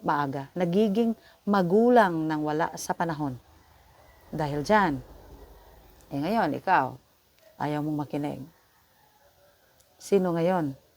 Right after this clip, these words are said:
ang magkakarga sa desisyon na gagawin mo? Halimbawang mabuntis ka, eh, hirap na ang buhay. Meron ka pang mga kapatid na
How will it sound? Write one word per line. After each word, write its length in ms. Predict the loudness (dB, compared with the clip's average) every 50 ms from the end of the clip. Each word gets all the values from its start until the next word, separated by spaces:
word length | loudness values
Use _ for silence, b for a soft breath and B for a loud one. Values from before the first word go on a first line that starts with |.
| _ _ _ _ _ _ _ _ _ _ -2
ang 400 | 0 0 0 0 -2 -4 -6 -10 _ _ _ _ _ _ _ -20 _ _ _ _ _ _ -20 -20 -20 -20 -10 -8 -6
magkakarga 880 | -6 -4 -2 0 0 0 0 0 -2 -4 -4 -4 -4 -6 -8 -10 -12 -18 -20 -20 -20 -20 -20 -20 -20 -20 -20 -20 -20 -20 -20 -20 -20 -20 -20 -18
sa 240 | -14 -6 -2 0 2
desisyon 720 | 2 2 0 -2 -4 -4 -2 0 2 2 2 2 0 -2 -4 -8 -12 -18 -18 -18 -18 -18 -18 -18 -18 -10 -4
na 320 | 0 2 4 2 2 0 -4 -10 -14 -14 -14 -14 -12 -12 -12 -12 -12 -10 -10 -8 -2
gagawin 480 | 0 2 2 4 2 2 2 2 2 0
mo? 80 | 0
Halimbawang 480 | 2 2 4 4 4 4 4 4 4 4
mabuntis 560 | 4 6 6 4 4 2 -2 -4 -6 -8 -10
ka, 160 | -10 -10 -10 -10 -12 -14 -14 -14 -16 -16 -16 -16 -16 -16 -18 -16 -16 -16 -16 -16 -16 -16 -16 -16 -16 -14 -6
eh, 80 | -2 2
hirap 320 | 6 6 6 6 4 2
na 80 | 0 0
ang 160 | 0 0 -2
buhay. 400 | -4 -4 -4 -6 -8 -10 -10 -10 -14 -16 -20 -20 -20 -20 -20 -20 -20 -20 -20 -20 -12 -4 0
Meron 400 | 2 4 4 4 4 2 2 0
ka 80 | -2
pang 180 | -2 -2 -2 -2 -2
mga 240 | -2 -2 -2 -4 -6 -6
kapatid 480 | -8 -8 -6 -2 2 4 4 4 4 2
na 480 | 0 -4 -2 -2 -2 -4 -4 -6 -10